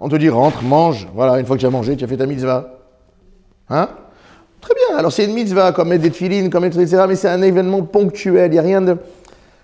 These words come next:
Tandis que là, on est, toute la soirée est complètement délirante, encore une fois, tout est délirant. Et puis beaucoup de choses qui sont bizarres. Pour ceux qui ont l'habitude d'aller à la synagogue,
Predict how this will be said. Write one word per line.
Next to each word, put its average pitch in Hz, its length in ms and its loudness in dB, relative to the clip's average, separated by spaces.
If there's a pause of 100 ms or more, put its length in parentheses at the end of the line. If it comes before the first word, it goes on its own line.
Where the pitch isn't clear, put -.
(100)
Tandis 208 200 -2
que 220 120 -2
là, 254 120 2
on 214 140 -2
est, 214 240 -2 (300)
toute 403 200 0
la 240 120 2
soirée 208 480 0
est 320 40 -2
complètement 170 440 -2
délirante, 147 480 -2
encore 123 260 -6
une 120 60 -8
fois, 113 220 -4
tout 226 260 -8
est 190 40 -2
délirant. 127 560 -4 (2750)
Et 131 60 -4
puis 156 140 -8
beaucoup 156 240 -4
de 131 60 -8
choses 160 220 -2
qui 127 120 -12
sont 127 160 -12
bizarres. 147 580 -8 (2500)
Pour 113 140 -8
ceux 151 120 0
qui 131 100 -2
ont 123 40 2
l'habitude 117 340 -4
d'aller 117 160 -2
à 117 40 -2
la 113 100 -4
synagogue, 110 640 -10